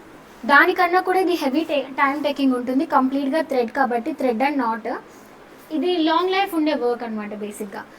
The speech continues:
So ఈ థ్రెడ్ ఫేడ్ అవ్వడం కానీ మెటీరియల్ ఖరాబ్ అవ్వడం కానీ ఏం ఉండదు. ఇది ఈచ్ కలికి ఇంత లాంగ్ వర్క్ వస్తుంది. And then పైన మళ్ళీ బుట్టీస్ వస్తాయి. దీని బ్లౌజ్ absolutely చాలా గార్జియస్‌గా ఉంటుంది, ఎందుకంటే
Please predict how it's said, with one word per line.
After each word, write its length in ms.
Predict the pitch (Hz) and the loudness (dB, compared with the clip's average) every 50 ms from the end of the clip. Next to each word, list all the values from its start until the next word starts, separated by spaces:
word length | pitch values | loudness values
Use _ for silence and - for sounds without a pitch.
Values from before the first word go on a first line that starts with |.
| - - - - - | -20 -20 -12 -10 -4
So 100 | - 294 294 302 294 277 269 | 0 2 4 6 6 6 4
ఈ 20 | 262 269 - | 2 0 -2
థ్రెడ్ 300 | - 262 269 262 254 254 311 - | 0 2 4 4 4 2 0 0
ఫేడ్ 240 | 302 254 247 247 269 262 | 2 0 2 2 2 0
అవ్వడం 220 | 254 254 247 247 247 240 247 | 0 -2 -4 -6 -6 -4 -4
కానీ 240 | 233 233 233 247 254 254 240 | -4 -4 -2 -2 -2 -2 -2
మెటీరియల్ 500 | 233 220 - 262 262 262 285 269 269 262 247 - - | -2 -2 -2 -2 0 0 0 0 0 -2 -4 -4 -4
ఖరాబ్ 260 | 254 240 247 247 254 247 | 0 2 2 2 2 0
అవ్వడం 220 | 240 233 233 240 233 262 | 0 -2 -4 -6 -4 -4
కానీ 160 | 269 285 285 254 254 269 | -2 0 0 2 2 2
ఏం 100 | 302 311 285 | 0 0 0
ఉండదు. 300 | 262 240 226 214 208 277 403 453 - - - - - - - - - 285 | -2 -2 -2 -2 -2 -4 -6 -8 -12 -18 -20 -20 -20 -20 -20 -8 -6 -4
ఇది 140 | 262 285 262 - - - 294 302 | -2 -2 -2 -4 -6 -6 0 2
ఈచ్ 140 | 349 392 - - | 2 2 2 2
కలికి 320 | 339 311 285 311 330 359 392 349 | 2 4 4 4 2 2 2 2
ఇంత 140 | 320 277 285 254 247 | 2 2 2 0 2
లాంగ్ 240 | 240 240 262 269 262 | 2 2 2 2 2
వర్క్ 140 | 262 254 247 233 | 0 0 -2 -4
వస్తుంది. 340 | 226 - - 240 226 247 320 440 - - 277 | -8 -8 -6 -6 -2 -2 -2 -2 -2 -4 -2
And 100 | 269 277 269 269 | 2 2 2 4
then 100 | 302 330 311 - 285 | 2 0 0 2 0
పైన 200 | 262 240 262 277 277 254 | 0 2 2 0 0 0
మళ్ళీ 160 | 240 247 233 220 | -2 -2 -4 -6
బుట్టీస్ 280 | 233 220 254 254 - 262 | -6 -6 -8 -8 -8 -8
వస్తాయి. 260 | 220 - - 233 247 285 247 233 | -10 -10 -8 -6 -6 -4 -4 -4
దీని 180 | 262 254 247 226 214 | -4 -4 -4 -6 -4
బ్లౌజ్ 300 | 233 220 254 277 269 269 269 254 | -2 0 0 0 0 -2 -6 -8
absolutely 500 | 226 - - 269 262 262 262 262 269 269 262 - | -10 -4 -2 0 0 0 0 0 -2 -4 -4 -6
చాలా 300 | 277 233 233 262 277 302 277 269 | -10 -8 -4 -2 -2 0 0 2
గార్జియస్‌గా 420 | 254 240 220 214 254 247 226 262 254 240 | 2 0 0 -2 -6 -6 -6 -6 -6 -6
ఉంటుంది, 180 | 233 240 240 226 220 | -8 -8 -8 -8 -8
ఎందుకంటే 320 | 220 226 262 254 254 | -8 -8 -10 -10 -10